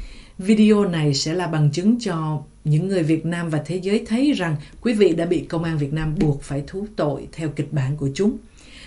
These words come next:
Nếu quý vị chuẩn bị kỹ cho mình, thì việc bị bắt giữ và chiêu trò bẩn thỉu của công an Việt Nam sẽ không còn tác dụng và chúng sẽ phải cân nhắc liệu có thực hiện chiêu trò này nữa hay không.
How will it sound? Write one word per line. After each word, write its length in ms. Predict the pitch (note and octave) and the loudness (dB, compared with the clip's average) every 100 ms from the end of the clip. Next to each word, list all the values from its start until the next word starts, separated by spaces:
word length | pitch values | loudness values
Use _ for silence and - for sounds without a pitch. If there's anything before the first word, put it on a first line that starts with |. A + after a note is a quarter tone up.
| - | -2
Nếu 140 | G#3+ C#4 | 2 4
quý 120 | D4 | 6
vị 300 | C4+ F3+ D3 C#3+ | 4 2 2 0
chuẩn 240 | D3+ F#3 | -2 0
bị 180 | F#3 C3+ - | -2 -4 -2
kỹ 300 | E3 D#3 G3+ | 2 2 2
cho 140 | - F#3 | -2 -2
mình, 200 | E3+ C#3+ - - - | 0 0 -2 -16 -2
thì 160 | E3+ | 2
việc 320 | D3 D#3+ D3+ | 2 2 0
bị 140 | E3+ D#3+ | -2 -2
bắt 140 | G#3 - D3 | -2 -4 0
giữ 280 | D#3 D3+ | 2 2
và 140 | F3+ F3 | 0 -2
chiêu 200 | C#3+ F#3 | -2 -2
trò 120 | E3+ | 0
bẩn 220 | D3 D3 D#3+ | 0 0 0
thỉu 240 | D#3 D#3 | 0 -2
của 100 | D#3 | -2
công 180 | D#3+ F3 | -4 -2
an 120 | E3+ | -2
Việt 160 | D3+ C#3+ | -2 -2
Nam 200 | D#3+ D#3+ | -4 -4
sẽ 160 | D#3 D3+ | -4 -6
không 220 | F3+ D#3 | -6 -4
còn 180 | C#3+ C3+ | -4 -4
tác 160 | G3+ | -2
dụng 220 | F3+ D3 C3+ - - - | 0 0 -2 -8 -8 -2
và 140 | E3 | -2
chúng 300 | - G3 C4 | 2 4 4
sẽ 160 | - D#3+ | 2 -2
phải 200 | D3 - | -2 -4
cân 360 | - G3 F3+ | -2 -2 2
nhắc 160 | G#3 D4+ - - | 2 0 -8 -8
liệu 240 | F3 F3 D#3 | -2 0 0
có 120 | A3+ | -2
thực 200 | G#3+ G3+ | -4 -4
hiện 260 | D#3 D3 D3+ | -2 0 0
chiêu 220 | E3+ D#3+ | 0 0
trò 160 | D#3+ C#3+ | 0 2
này 180 | C3+ C3+ | 4 4
nữa 160 | C3+ | 4
hay 140 | F3 F#3 | 0 -4
không. 220 | F3 | -4